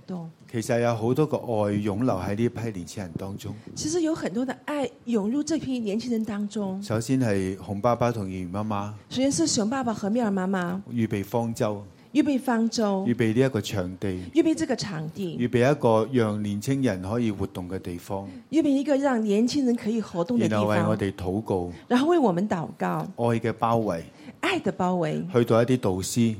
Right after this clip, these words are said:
Speaker 1: 去到一些導師。
Speaker 2: 我哋營會有十四個義工導師。
Speaker 1: 我们有十-，营会有十四个义工導師。
Speaker 2: 加埋同工。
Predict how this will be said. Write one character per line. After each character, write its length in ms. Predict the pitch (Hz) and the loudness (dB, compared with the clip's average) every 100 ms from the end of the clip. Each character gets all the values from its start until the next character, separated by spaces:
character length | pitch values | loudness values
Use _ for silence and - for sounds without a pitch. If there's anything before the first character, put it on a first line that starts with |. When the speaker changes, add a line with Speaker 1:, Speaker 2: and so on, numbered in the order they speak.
| - - | -8 -4
Speaker 1:
去 140 | 320 | 4
到 120 | 311 | 6
一 60 | 277 | 6
些 120 | 302 | 4
導 240 | 254 262 196 | 2 2 2
師。 340 | - 214 196 | 0 0 0
Speaker 2:
我 120 | 196 | 4
哋 60 | 120 110 | 6 6
營 240 | 110 104 | 4 2
會 120 | 113 | 4
有 120 | 143 107 | 6 4
十 140 | - - | 0 -2
四 260 | - 110 | 2 2
個 140 | 107 104 | 2 0
義 160 | 98 | 0
工 180 | 113 120 | -2 -2
導 120 | 104 | -2
師。 420 | 90 - 110 107 104 - 226 | -4 -2 -2 -2 -4 -12 -4
Speaker 1:
我 80 | 247 | 0
们 100 | 277 | 2
有 60 | |
十-， 180 | 240 220 | 2 2
营 140 | 220 | 2
会 140 | 233 311 | 4 4
有 80 | 202 | 2
十 200 | - 214 | 2 0
四 160 | 294 | 0
个 100 | 285 | 0
义 180 | - 269 | 0 0
工 160 | 240 214 | 2 4
導 180 | - 135 | 6 6
師。 40 | |
Speaker 2:
加 60 | 107 95 | 4 2
埋 80 | 95 | 0
同 260 | 101 98 95 | -2 -6 -2
工。 300 | 117 120 117 | 0 0 -2